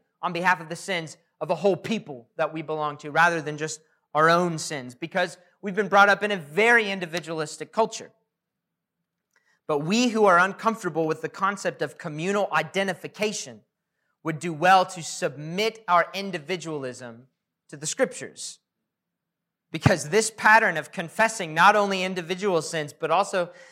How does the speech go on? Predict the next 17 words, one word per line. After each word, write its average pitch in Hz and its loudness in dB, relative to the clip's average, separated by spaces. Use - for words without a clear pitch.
the 175 -4
sins 202 -2
of 175 -2
the 165 0
whole 196 4
community 220 -2
is 151 -8
well 202 6
established 202 2
throughout 170 2
the 156 -6
Bible. 139 -4
And 220 0
this 233 -6
is 170 -8
really 208 0
important. 151 -8